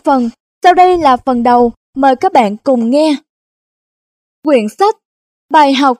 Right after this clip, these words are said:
diệu kỳ từ chiếc xe rác, tác giả David J. Polay, biên dịch Nguyễn Thúy Quỳnh, người đọc Kim Ngân. Để hành vi tiêu cực của người khác không ảnh hưởng đến cuộc sống của bạn.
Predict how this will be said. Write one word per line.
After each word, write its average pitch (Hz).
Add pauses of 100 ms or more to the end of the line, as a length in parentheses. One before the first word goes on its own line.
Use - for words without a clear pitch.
(140)
diệu 254
kỳ 254
từ 240
chiếc 370 (160)
xe 311
rác, 349 (640)
tác 403
giả 233 (320)
David 302 (140)
J. 302
Polay, 285 (640)
biên 381
dịch 277 (340)
Nguyễn 233
Thúy 349
Quỳnh, 254 (460)
người 294
đọc 220 (300)
Kim 330
Ngân. 320 (1400)
Để 240
hành 285
vi 294
tiêu 320
cực 269
của 226
người 269
khác 370 (280)
không 311
ảnh 247
hưởng 240
đến 302
cuộc 247
sống 277
của 311
bạn. 220